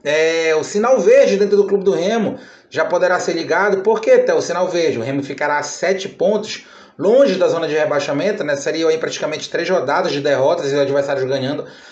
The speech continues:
para que o Clube do Remo entre nesta zona, então muito difícil.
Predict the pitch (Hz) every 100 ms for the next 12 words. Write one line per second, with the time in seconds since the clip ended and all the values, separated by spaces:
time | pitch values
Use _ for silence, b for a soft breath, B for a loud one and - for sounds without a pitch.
0 | B - 156 151 165 151 151 156 156 156
1 | 196 185 156 - 147 135 156 185 - 151
2 | 113 131 170 - 135 151 185 214 208